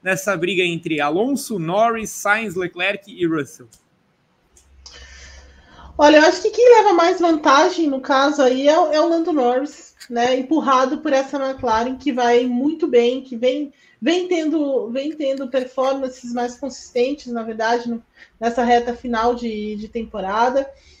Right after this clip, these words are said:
Speaker 2: É, ele tem mais potencial, por exemplo, de briga pelo pódio, como a gente falou agora,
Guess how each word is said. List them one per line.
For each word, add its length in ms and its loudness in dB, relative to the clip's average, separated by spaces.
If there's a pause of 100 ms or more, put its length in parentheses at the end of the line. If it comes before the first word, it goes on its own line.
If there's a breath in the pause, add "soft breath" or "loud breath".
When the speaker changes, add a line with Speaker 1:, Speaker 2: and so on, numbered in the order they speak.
(180 soft breath)
Speaker 2:
É, 1000 4
ele 140 0
tem 280 -2
mais 360 0
potencial, 680 -2
por 120 -2
exemplo, 400 -4
de 180 -10
briga 340 -4
pelo 200 -8
pódio, 540 0
como 120 -14
a 60 -14
gente 240 -18
falou 240 -14
agora, 680 2